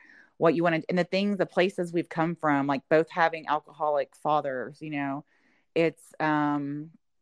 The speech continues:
it's pretty incredible. So I can't wait to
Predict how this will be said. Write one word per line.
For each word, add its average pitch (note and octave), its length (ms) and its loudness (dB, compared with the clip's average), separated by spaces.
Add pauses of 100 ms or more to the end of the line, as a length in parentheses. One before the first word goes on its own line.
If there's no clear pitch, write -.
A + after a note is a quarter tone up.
(240)
it's D#3 220 -6
pretty E3 460 -2
incredible. C3+ 600 0
So C#3 420 4
I C#3+ 60 -2
can't D3 280 -2
wait C#3+ 180 -2
to C#3 340 0